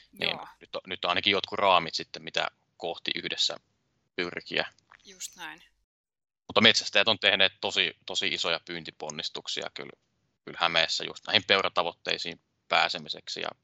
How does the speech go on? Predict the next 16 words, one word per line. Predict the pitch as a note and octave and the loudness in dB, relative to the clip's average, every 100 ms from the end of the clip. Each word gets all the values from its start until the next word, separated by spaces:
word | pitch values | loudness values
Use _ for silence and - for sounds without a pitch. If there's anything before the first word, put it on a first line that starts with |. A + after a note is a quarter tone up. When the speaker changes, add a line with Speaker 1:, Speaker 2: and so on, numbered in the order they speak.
| _ | _
Speaker 1:
H | - G2+ | -4 0
T | G2+ | 4
A-hanke | G#2 B2 A#2 | 6 6 4
tietysti | A#2 A2+ - | -2 -6 -6
osaltaan | - A2 G2 G2 | -4 -4 2 2
ollut | G2+ F#2 - - - _ | 2 -4 -10 -20 -20 _
vauhdittamassa | G2 F#2+ F2 - E2+ - F2 | 4 4 0 -6 -2 0 -2
ja | - | 0
kannustamassa | E2+ D#2 D2 - - - - | -2 -2 -6 -10 -6 -6 -6
näihin, | - - - _ _ _ _ _ _ _ | -10 -12 -18 _ _ _ _ _ _ _
no, | F2 - _ | -18 -18 _
to-, | F2+ | -4
tosi | - F#2+ F2+ | -2 0 6
vaativiin | F#2+ F#2+ G2 G2 F#2+ | 8 6 6 2 4
tavoitteisiin | F#2 - F#2 F2 F2 | 4 2 -2 -2 0
pääsemisessä. | - E2 D#2 D2+ - - - | 4 4 2 -4 -12 -10 -10